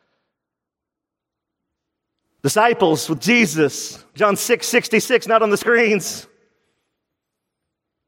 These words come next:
Many of his disciples at that point, they, they walked away and they abandoned him. They walked with him no more. And Jesus didn't run around town trying to beg them and twist their arms and negotiate with them.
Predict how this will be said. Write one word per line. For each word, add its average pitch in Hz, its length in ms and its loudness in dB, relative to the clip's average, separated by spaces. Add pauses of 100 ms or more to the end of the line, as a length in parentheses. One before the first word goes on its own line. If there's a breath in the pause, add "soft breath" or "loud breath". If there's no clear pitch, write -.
(540)
Many 214 180 0
of 233 60 0
his 226 100 0
disciples 226 460 0
at - 20 -6
that 220 160 -2
point, 220 220 -2
they, 208 160 0
they 202 140 -2
walked 226 340 -2
away 226 180 0
and 220 80 0
they 196 60 -2
abandoned 214 560 0
him. 220 520 -2 (760 soft breath)
They 175 80 -2
walked 214 260 0
with 202 80 -10
him 226 220 -2
no 220 100 0
more. 233 540 0 (1120 loud breath)
And 135 100 -14
Jesus 208 300 -4
didn't 180 340 -2
run 214 180 0
around 226 280 0
town 226 440 0
trying 208 180 0
to 196 60 0
beg 185 440 -2
them 220 240 0
and 185 80 -6
twist 240 260 -4
their 220 140 2
arms 233 260 2
and 202 100 -4
negotiate 190 600 -2
with 180 160 -2
them. 220 260 -2